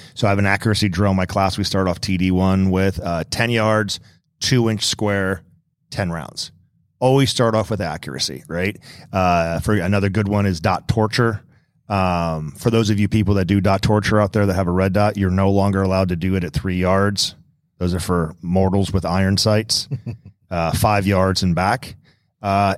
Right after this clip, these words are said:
and if you're part of the B eight twenty-five yard lovers club, then, then that. <laughs> Yeah, exactly.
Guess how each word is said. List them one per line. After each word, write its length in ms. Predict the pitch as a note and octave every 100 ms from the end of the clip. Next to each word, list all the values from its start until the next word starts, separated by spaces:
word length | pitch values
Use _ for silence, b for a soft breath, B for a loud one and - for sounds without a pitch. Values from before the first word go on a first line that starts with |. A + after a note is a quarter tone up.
| -
and 440 | A2 A2+ A#2 A2+
if 380 | A2+ G#2 G#2+ F#2+
you're 180 | G#2+ G2+
part 280 | - G#2 G#2
of 80 | F#2+
the 80 |
B 240 | F#2 G2+ G#2
eight 200 | G2+ -
twenty-five 560 | - G2 F#2+ G2+ G2
yard 340 | F#2+ F#2+ G2 E2+
lovers 320 | G2 G2 G2
club, 340 | - A2 G#2 G2 b b b
then, 240 | G#2 F#2+ F#2
then 160 | A2 G#2+
that. 320 | F#2+ - - - - A2+
<laughs> 320 | B2 - G#2 -
Yeah, 220 | G#2 D#2+ -
exactly. 480 | G2 - - -